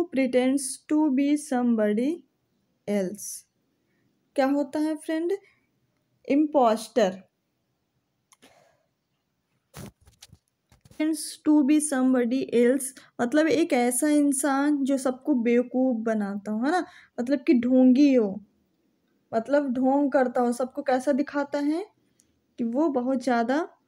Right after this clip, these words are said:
क्या है, इम्पोस्टर है, मतलब कि ढोंगी है, ठीक है, somebody else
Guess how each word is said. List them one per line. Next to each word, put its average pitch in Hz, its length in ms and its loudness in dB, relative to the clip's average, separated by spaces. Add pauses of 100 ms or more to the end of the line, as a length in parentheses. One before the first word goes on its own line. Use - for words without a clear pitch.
(440)
क्या 269 160 0
है, 285 260 0 (340)
इम्पोस्टर 240 840 0
है, 220 80 -4
मतलब 214 400 -6
कि 302 100 0
ढोंगी 214 680 -4
है, 202 140 -8 (260)
ठीक 302 200 0
है, 370 80 0
somebody 247 560 -2 (100)
else 185 260 -4